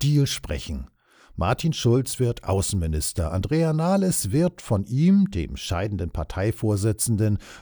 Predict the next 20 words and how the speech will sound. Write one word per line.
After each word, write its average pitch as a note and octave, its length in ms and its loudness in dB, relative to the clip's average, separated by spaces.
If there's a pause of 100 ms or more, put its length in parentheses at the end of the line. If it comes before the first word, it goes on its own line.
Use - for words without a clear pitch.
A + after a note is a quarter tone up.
zu D#3+ 160 2
einer B2+ 180 2
kommissarischen G2+ 840 0
Parteivorsitzenden E2+ 1120 -4
vorgeschlagen. C#2 800 -4 (480)
Beides A2 420 2
führte D#3 400 0
zu - 140 -6
einem E2+ 280 -2
vehementen A2+ 840 0
Protest - 720 -6
in G2+ 180 2
der A2+ 140 0
Mitgliedschaft F2+ 680 -2
der A2+ 100 -4
S G#2+ 140 -4
P A2 140 -2
D G#2 260 0 (240)
bei D2 220 -4
Ortsvereinen, A2 840 0